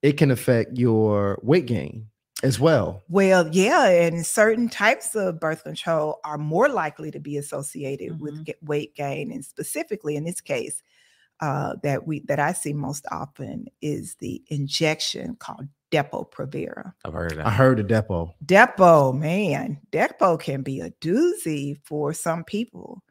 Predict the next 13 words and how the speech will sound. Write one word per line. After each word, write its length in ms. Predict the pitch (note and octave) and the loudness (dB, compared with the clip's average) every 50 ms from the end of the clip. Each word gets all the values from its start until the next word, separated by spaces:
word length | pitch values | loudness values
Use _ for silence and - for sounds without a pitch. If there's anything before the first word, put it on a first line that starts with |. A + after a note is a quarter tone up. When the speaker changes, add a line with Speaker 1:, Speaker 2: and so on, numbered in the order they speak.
| _ _ _ _ _ _ _ | _ _ _ _ _ _ _
Speaker 2:
So, 720 | - - - G3+ F#3 F3 E3+ D#3+ D#3+ D3+ D3+ D3+ C#3+ - - - | -8 -2 2 4 4 6 6 4 4 2 2 0 -2 -4 -6 -8
uh, 280 | C#3 D3+ D#3+ E2+ - - - - | -6 -6 -6 -6 -8 -10 -12 -10
top 340 | - - - C4 C#4 C4+ - - | -4 0 0 0 0 0 -2 0
things 320 | A#3+ A3+ A3 G#3+ G#3+ - | 0 0 0 -2 -4 -4
that 140 | F3+ E3+ - | -6 -6 -6
people 240 | - G3 - F3+ F3 | -8 -8 -8 -8 -10
will 160 | F3+ F3 E3 | -6 -6 -4
have 320 | D#3 F3 E3 D#3+ D#3 D#3+ D#3 | -2 -2 -2 -2 -2 -4 -6
with 120 | - - | -10 -8
Depo: 720 | - D#3 D3+ D3 - E3 - E2+ - - - - - F#3 | -6 -8 -8 -8 -8 -10 -8 -8 -8 -8 -10 -10 -10 -8
hair 160 | - F#3+ F3 E3+ | -4 -2 -2 -2
loss, 640 | E3+ D#3+ D3+ D3+ D#3 D3+ D#3 - - - - - _ _ _ _ _ _ _ _ _ _ _ - | -2 -4 -6 -6 -8 -8 -10 -10 -12 -12 -14 -14 _ _ _ _ _ _ _ _ _ _ _ -4
um, 680 | E3 D#3 D3+ D3 D3 D3 D3 D3+ - D#3+ D3 C#3+ - | -2 -2 0 -2 -2 -4 -6 -6 -8 -8 -10 -12 -12